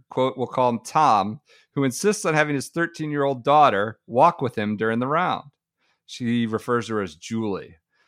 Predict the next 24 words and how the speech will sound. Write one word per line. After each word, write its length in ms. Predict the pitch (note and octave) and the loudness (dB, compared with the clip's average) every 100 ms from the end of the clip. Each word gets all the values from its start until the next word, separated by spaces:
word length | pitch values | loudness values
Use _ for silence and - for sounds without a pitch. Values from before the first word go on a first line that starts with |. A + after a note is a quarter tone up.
| _ | _
Julie 360 | - D#3+ B3 C4 | -4 2 4 4
does 220 | G3+ F#3 | 2 2
not 260 | F3+ E3+ - | 4 4 2
play. 420 | C#3+ A#2 E2 E2+ F2+ | 2 2 0 -6 -2
Rather, 440 | B2 B2+ C#3+ D3+ | 4 6 6 2
she 220 | C#3 E3+ | 0 -6
meanders 600 | F3 F#3 G3 B3+ C#4+ B3+ | -4 -2 2 2 0 -2
around 520 | A3+ G#3+ B3 A#3+ G#2 A2 | 0 2 2 2 0 -2
with 180 | D3+ | 2
our 120 | F#3 E3+ | 4 2
group, 440 | D3 A#3 E4 - _ _ _ _ _ | 0 -2 -2 -6 _ _ _ _ _
mainly 380 | A#2+ F3+ C4 C#4+ | 0 0 0 -2
texting 540 | - G#3 G#3 - G3+ | 2 0 0 -2 -2
or 160 | E3+ - | 0 2
otherwise 460 | F#3 G#3+ G3 E3+ C3 | 2 2 2 2 0
being, 440 | E3 E3 D#3+ D3+ - | -4 -2 -4 -6 -8
quote, 280 | - D#3+ D#3+ - | 0 2 2 -2
in 200 | D3 F3 | -6 -4
the 80 | F3+ | -2
way. 420 | C#3+ G2 D2+ - _ _ | 0 0 -2 -10 _ _
Like 180 | A#2+ A#2+ | -2 2
any 160 | C#3 D#3 | 4 4
golf 320 | C#3 D3+ D3 | 6 4 4
dad, 360 | D3+ D3 C#3+ | 2 4 2